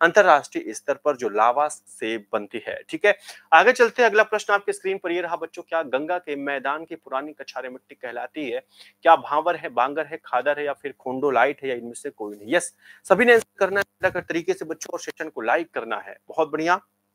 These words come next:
चलिए, very good।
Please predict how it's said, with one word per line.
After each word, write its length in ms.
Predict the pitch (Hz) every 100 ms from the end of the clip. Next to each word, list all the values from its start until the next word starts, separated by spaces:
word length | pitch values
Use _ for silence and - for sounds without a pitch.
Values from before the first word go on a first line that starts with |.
| _ _ _ _ _ _ _ _ _ _ _ _ -
चलिए, 320 | 160 110 92 _ _ _ _ _ _ _ _ _ _ _ _ _ _ _ _ _
very 160 | 127 160
good। 140 | 165